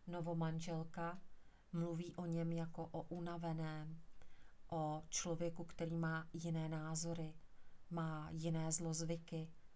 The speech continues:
a zvyky, které jí nevyhovují. A tak se rozhlíží kolem sebe tentokrát ona.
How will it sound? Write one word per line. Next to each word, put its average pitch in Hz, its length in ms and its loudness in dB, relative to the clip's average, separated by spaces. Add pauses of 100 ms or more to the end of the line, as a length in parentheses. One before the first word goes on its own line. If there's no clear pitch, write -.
(160)
a 165 100 2
zvyky, 165 500 2
které 160 420 -2
jí 160 140 0
nevyhovují. 156 920 0 (1000)
A 185 100 0
tak 202 360 0
se - 220 4
rozhlíží 175 760 -2
kolem 160 400 -2
sebe 156 360 4
tentokrát 160 800 -2
ona. 151 340 0